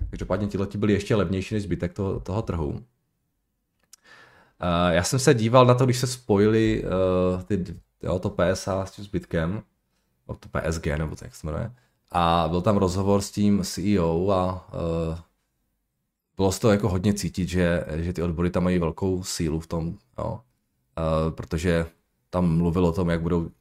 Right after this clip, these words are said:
dělat ty úspory z rozsahu a tak dále, ale zároveň říkal, že nebude potřeba omezovat prostě pracovní sílu, jo, a nebude moc jako se potřeba propouštět, což jako úplně, jo, OK, ale,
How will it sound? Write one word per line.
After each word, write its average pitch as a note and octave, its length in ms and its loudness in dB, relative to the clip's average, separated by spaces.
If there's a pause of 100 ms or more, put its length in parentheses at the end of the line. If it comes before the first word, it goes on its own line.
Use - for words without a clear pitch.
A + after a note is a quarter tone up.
dělat F2+ 280 -2
ty F2+ 100 -8
úspory F2 360 -2
z E2 40 -2
rozsahu D#2+ 360 -2
a C#2+ 60 -2
tak F#2 140 0
dále, D#2+ 280 2
ale E2+ 140 2
zároveň E2+ 640 -2 (420)
říkal, E2+ 380 -4
že F2+ 100 -2
nebude E2+ 300 0
potřeba F2 360 -4
omezovat E2+ 420 -2
prostě - 240 -8
pracovní E2+ 640 -2
sílu, D2+ 500 -4
jo, - 240 -8
a D#2 280 -6 (280)
nebude E2 300 -2
moc E2 180 -2
jako F2 240 -6 (100)
se - 160 -10 (200)
potřeba - 260 -2
propouštět, D#2+ 560 -4
což - 220 -12
jako E2 180 -4
úplně, G2 340 2 (1400)
jo, G#2 300 2 (680)
OK, A2 160 0
ale, G2 480 8